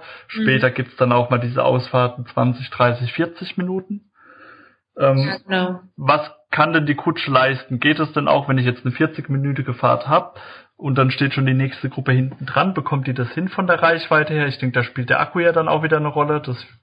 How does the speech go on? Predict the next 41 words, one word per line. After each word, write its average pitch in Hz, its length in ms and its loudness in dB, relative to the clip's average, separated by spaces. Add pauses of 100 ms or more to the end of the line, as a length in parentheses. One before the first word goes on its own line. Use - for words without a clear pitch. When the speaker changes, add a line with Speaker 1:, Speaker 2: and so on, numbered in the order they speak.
(160)
Speaker 1:
wird 139 280 -6
jetzt 127 140 -4
vielleicht 120 280 2
eher 123 180 2
Peter 156 360 0
sein 165 160 0
Thema 160 320 0
sein. 160 320 2 (600)
Ähm, 127 440 2
wie 147 160 -2
schaut 147 320 2
denn 127 40 -6
das 123 160 2
im 117 120 0
Alltag 117 400 0
aus? 120 240 -4
Auch 127 200 0
mit 131 120 -2
dem 127 100 0
Laden 123 400 2
von 120 160 -6
dem 113 140 -4
Akku. 113 400 -6 (180)
Wird 131 140 -2
der 127 140 4
ausgetauscht? 147 600 0
Muss 123 140 -2
der 120 80 0
an 120 80 0
die 120 60 -4
Steckdose 143 640 -2
ran 135 200 2
oder 127 140 -4
an 117 100 -2
die 117 80 -2
Ladestation? 139 960 -2
Wie 135 80 -6
läuft 123 320 0
das 120 160 -4
dann 135 160 -10
ab? - 160 -16